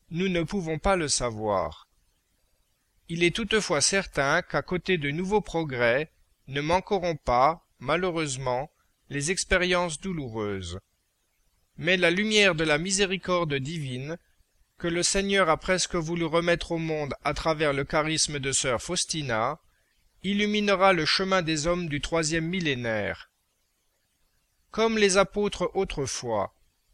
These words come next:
il est toutefois nécessaire que l'humanité d'aujourd'hui accueille elle aussi dans le cénacle de l'histoire le Christ ressuscité, qui montre les blessures de sa crucifixion et répète : «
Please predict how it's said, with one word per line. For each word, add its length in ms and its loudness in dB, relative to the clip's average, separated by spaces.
il 180 -2
est 100 2
toutefois 520 0
nécessaire 680 0
que 120 -4
l'humanité 760 0
d'aujourd'hui 680 -4
accueille 460 0
elle 180 0
aussi 300 0
dans 140 0
le 120 -2
cénacle 580 0
de 100 -4
l'histoire 760 2
le 160 -6
Christ 420 -4
ressuscité, 960 -2
qui 160 -6
montre 440 -4
les 140 0
blessures 440 0
de 100 -4
sa 180 0
crucifixion 960 -2
et 120 0
répète : « 680 0